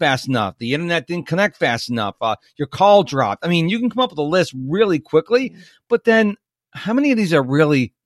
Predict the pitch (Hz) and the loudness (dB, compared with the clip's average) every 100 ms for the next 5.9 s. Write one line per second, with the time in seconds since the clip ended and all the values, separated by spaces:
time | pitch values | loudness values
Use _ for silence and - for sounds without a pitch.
0 | _ _ - 120 135 185 165 - 160 151 | _ _ -12 -2 2 2 0 -4 -2 -2
1 | 131 135 139 151 - - 131 127 120 95 | -4 -6 -2 -2 -2 -4 -2 -2 -4 -6
2 | 113 117 95 67 - - _ _ _ _ | -4 -4 -6 -14 -20 -20 _ _ _ _
3 | _ _ _ _ 202 202 202 _ _ - | _ _ _ _ -20 -20 -20 _ _ -20
4 | - - 339 285 330 427 220 185 175 165 | -14 0 2 4 4 2 2 2 2 2
5 | 180 - - 233 226 165 170 190 | 0 -6 -8 -2 0 0 -2 -4